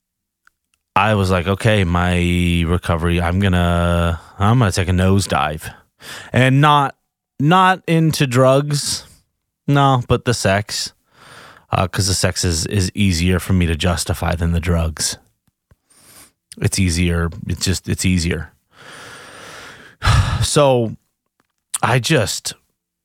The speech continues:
man, I really worked myself up. Really, really worked myself up to this. And 'cause then at that point in time, it was like,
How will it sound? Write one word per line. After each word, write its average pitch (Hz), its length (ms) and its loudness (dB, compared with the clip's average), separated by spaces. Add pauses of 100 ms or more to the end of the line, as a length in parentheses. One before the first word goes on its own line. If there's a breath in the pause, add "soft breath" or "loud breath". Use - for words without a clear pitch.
(240)
man, 107 320 2
I 98 100 0
really 95 320 0
worked 92 320 -2
myself 95 460 0
up. 98 340 0 (1080 loud breath)
Really, 113 560 4
really 110 280 4
worked 104 340 2
myself 101 480 0
up 98 280 0 (840)
to 107 140 2
this. 98 340 0
And 117 200 0
'cause 127 240 2
then 135 340 2 (320 loud breath)
at 120 140 0
that 156 240 2
point 165 200 0
in 131 60 -6
time, 143 400 2
it - 80 0
was 104 200 0
like, 101 460 0